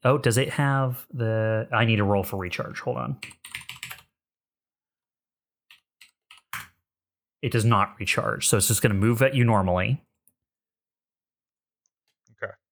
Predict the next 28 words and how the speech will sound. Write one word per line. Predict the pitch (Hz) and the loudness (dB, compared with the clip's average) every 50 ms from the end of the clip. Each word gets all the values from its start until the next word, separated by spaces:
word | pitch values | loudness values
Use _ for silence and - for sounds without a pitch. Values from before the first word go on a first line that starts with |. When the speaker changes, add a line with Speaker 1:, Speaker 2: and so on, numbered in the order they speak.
| _ _ _ _ _ - | _ _ _ _ _ -4
Speaker 1:
Uh, | - 107 104 104 104 107 - - | 0 2 2 4 4 2 0 0
and | 117 113 120 123 123 127 | 0 2 2 4 4 2
is | 131 127 123 | 2 2 2
going | - 120 143 147 131 | 2 2 2 2 2
to | - | 0
attempt | 143 - - 151 147 | 0 2 2 0 2
to | 151 135 | 2 2
hit | 143 175 | 2 2
you | 165 160 | 2 2
with | 151 151 | 2 2
its | 185 170 - | 0 -2 0
chain | - 147 165 202 180 | 2 2 2 4 2
axe. | 117 - - - - - - - - - _ _ _ _ _ _ _ _ _ - _ _ _ _ _ _ _ _ _ _ _ _ _ _ _ 107 120 123 _ - | 0 0 -4 -2 -2 -2 -2 -2 -6 -12 _ _ _ _ _ _ _ _ _ -20 _ _ _ _ _ _ _ _ _ _ _ _ _ _ _ -20 -20 -20 _ -12
Speaker 2:
Okay. | 147 139 135 - _ _ _ _ _ _ _ _ _ _ _ _ - - _ _ _ _ _ - - - _ _ _ _ _ _ _ _ - _ - - _ _ | -8 -8 -8 -10 _ _ _ _ _ _ _ _ _ _ _ _ -20 -20 _ _ _ _ _ -20 -20 -20 _ _ _ _ _ _ _ _ -20 _ -20 -20 _ _
How | _ 131 131 | _ -14 -10
about | 117 | -10
a | 104 - | -8 -4
bad | 113 110 113 110 107 113 | -2 0 0 -2 0 0
roll | 123 131 117 98 - _ _ _ _ _ _ _ _ | 0 0 0 -2 -4 _ _ _ _ _ _ _ _
for | - 104 98 | -16 -14 -14
once? | 95 95 92 _ - - - - - - - _ _ _ _ _ _ _ _ _ _ _ - | -14 -16 -18 _ -18 -18 -16 -14 -16 -16 -16 _ _ _ _ _ _ _ _ _ _ _ 0
Speaker 1:
Fifteen. | 233 214 220 - 208 170 139 123 110 104 92 90 90 95 107 - 110 123 - - | 0 0 0 0 2 2 4 4 4 2 2 0 -2 -6 -6 -8 -10 -10 -10 -14
Speaker 2:
That's | 139 127 - - - - - - _ _ _ | -18 -20 -20 -20 -20 -18 -20 -20 _ _ _
not | 135 135 143 143 - - | -6 -6 -6 -6 -2 0
bad | 143 143 135 | 2 2 2
enough. | 131 131 139 131 107 87 - - - _ _ _ - | 2 2 2 2 2 0 -4 -10 -20 _ _ _ -8
That | - 123 123 117 104 | -4 -2 -2 -2 -2
hits. | - 123 - - - - - - _ | -4 -4 -4 -6 -12 -20 -20 -20 _